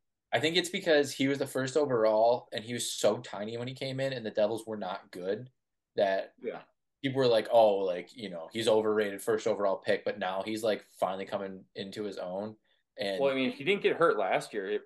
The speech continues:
Speaker 2: he probably would have made a bigger impact because he
Speaker 1: Yeah.
Speaker 2: was over a point per
Speaker 1: He,
Speaker 2: game last year and then
Speaker 1: he was
Speaker 2: went down
Speaker 1: rolling
Speaker 2: for, like,
Speaker 1: last year.
Speaker 2: the last
Speaker 1: Yep.
Speaker 2: half of the season.
Speaker 1: Yeah,
Speaker 2: Just
Speaker 1: like,
Speaker 2: dick.
Speaker 1: he's so much fun to watch, dude. He's so much fun. He had that penalty shot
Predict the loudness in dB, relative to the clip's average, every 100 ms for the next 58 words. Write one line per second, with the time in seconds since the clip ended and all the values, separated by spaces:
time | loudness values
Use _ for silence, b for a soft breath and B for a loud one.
0 | -4 2 4 4 0 0 -2 2 2 2
1 | 0 -2 -6 -8 -10 -8 -2 4 4 6
2 | 4 0 -8 -4 -4 2 2 2 0 0
3 | -2 -2 -4 -2 -2 2 2 6 6 6
4 | 4 0 0 -10 -20 _ -2 2 6 4
5 | 4 2 2 -4 -12 -8 -4 -4 -4 -8
6 | _ _ _ _ _ _ _ _ _ _
7 | -6 2 2 2 -2 -4 -6 _ _ -6
8 | -4 -2 -2 -2 -4 0 4 6 6 2
9 | 0 -2 -2 0 2 2 0 -4 -10 -10
10 | -8 -8 -4 -2 0 -2 -4 -4 -8 -8
11 | -6 -4 -4 -2 -2 -2 -2 -2 0 0
12 | -2